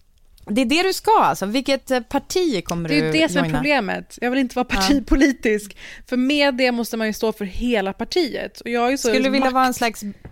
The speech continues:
Speaker 1: en slags Bernie Sanders i, eh,
Speaker 2: Nej.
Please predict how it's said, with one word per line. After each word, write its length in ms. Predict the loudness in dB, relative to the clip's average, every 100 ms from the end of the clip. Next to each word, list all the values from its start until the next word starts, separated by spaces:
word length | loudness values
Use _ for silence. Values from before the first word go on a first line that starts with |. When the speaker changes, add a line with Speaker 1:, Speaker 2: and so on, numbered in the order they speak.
| -20 -4
Speaker 1:
en 140 | -2
slags 240 | -2 -4 -2
Bernie 340 | -2 0 -2
Sanders 880 | -2 0 0 -2 -2 -4 -4 -10 -10
i, 240 | -8 -6
eh, 60 | -2
Speaker 2:
Nej. 640 | 0 0 0 0 -2 -6